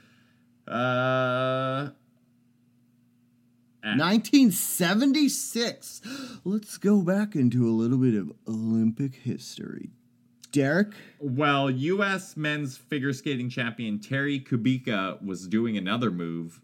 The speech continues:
Speaker 1: a flying sit spin, at one of the practice rinks. His blade went through the plastic pipe and caused a leak. That accident caused the rink to close for at least twenty-four hours.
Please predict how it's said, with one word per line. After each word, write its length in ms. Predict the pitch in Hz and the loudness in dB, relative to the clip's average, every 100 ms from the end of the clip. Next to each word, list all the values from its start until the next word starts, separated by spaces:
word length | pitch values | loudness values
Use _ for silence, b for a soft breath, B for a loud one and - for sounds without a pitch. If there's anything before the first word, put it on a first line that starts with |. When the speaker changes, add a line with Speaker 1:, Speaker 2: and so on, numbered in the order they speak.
| - | -18
Speaker 1:
a 80 | 90 | -12
flying 380 | - 110 107 | -6 -2 -2
sit 280 | 90 - 120 | -4 -6 -8
spin, 300 | - - 87 | -8 -8 -6
at 80 | 80 | -6
one 140 | 90 | -6
of 80 | 87 | -8
the 80 | 82 | -8
practice 440 | - 127 123 113 | -6 -6 -6 -10
rinks. 300 | - 78 - | -10 -10 -10
His 160 | - 92 | -10 -10
blade 500 | - 101 110 127 101 | -8 -6 -4 -4 -4
went 240 | 107 135 | -4 -6
through 120 | 131 143 | -6 -6
the 100 | 117 | -6
plastic 540 | - 113 113 120 - | -8 -10 -10 -14 -12
pipe 340 | - 90 92 - | -10 -8 -10 -12
and 120 | 80 | -14
caused 360 | 90 85 85 | -12 -10 -10
a 60 | 90 | -10
leak. 460 | 80 87 - - b b b b b | -10 -10 -12 -16 b b b b b
That 160 | - 92 | -2 -2
accident 500 | 98 104 - 117 104 | 0 -2 -4 -8 -6
caused 280 | 104 101 90 | -6 -6 -6
the 80 | 90 | -8
rink 260 | 82 92 - | -8 -10 -12
to 80 | |
close 380 | 104 - 92 82 | -16 -10 -8 -8
for 200 | - 82 | -10 -12
at 100 | 76 | -8
least 260 | 87 90 - | -8 -10 -14
twenty-four 540 | - 87 82 82 80 - | -14 -14 -12 -12 -12 -12
hours. 460 | - - - - | -14 -20 -20 -20